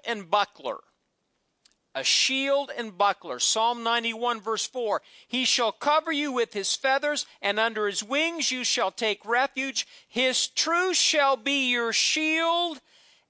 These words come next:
and buckler." See, the shield, what's the shield do, folks? Protects you from what?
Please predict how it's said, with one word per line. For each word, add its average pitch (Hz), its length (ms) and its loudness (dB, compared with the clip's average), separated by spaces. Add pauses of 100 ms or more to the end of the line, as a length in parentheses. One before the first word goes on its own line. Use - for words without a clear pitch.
(120)
and 285 560 2 (440)
buckler." 202 720 2 (1800)
See, 320 240 0
the 294 180 -6
shield, 339 540 2 (340)
what's 320 220 0
the 320 80 0
shield 330 440 2
do, 339 300 0
folks? - 760 -2 (1000)
Protects 330 560 2
you 294 140 -4
from 285 240 -2
what? 269 400 2